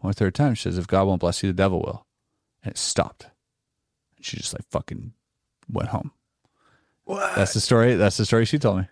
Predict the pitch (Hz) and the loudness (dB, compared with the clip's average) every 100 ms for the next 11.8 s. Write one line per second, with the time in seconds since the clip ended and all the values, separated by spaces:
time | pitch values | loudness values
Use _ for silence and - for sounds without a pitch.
0 | - 113 147 151 139 104 - - _ 135 | -6 0 2 2 0 -2 -8 -10 _ -2
1 | 123 127 127 113 104 87 101 98 95 104 | 0 2 4 4 2 2 2 2 4 4
2 | 107 117 - 107 113 - - - 107 95 | 4 2 0 -2 0 -2 -4 -2 0 2
3 | 113 - - - _ _ _ _ _ _ | 0 -2 -4 -4 _ _ _ _ _ _
4 | - 156 151 147 165 123 67 - 95 85 | -4 -2 -2 -2 0 0 0 0 2 2
5 | 202 262 - 180 156 127 101 104 107 98 | 2 2 2 2 2 2 0 -4 -2 0
6 | 98 92 104 - 101 90 92 90 _ _ | 2 4 2 2 0 0 -2 -4 _ _
7 | _ - 113 117 113 170 170 143 127 117 | _ 2 4 4 2 2 4 6 6 6
8 | 101 - - - _ _ _ _ - 208 | 4 0 -14 -18 _ _ _ _ 2 4
9 | 196 151 143 107 101 120 123 - 104 87 | 4 6 6 6 6 4 4 4 2 2
10 | - 104 110 104 95 95 92 - 101 95 | 0 2 4 4 4 2 0 2 2 2
11 | - 98 95 214 233 208 214 - | 0 0 2 4 4 2 2 -2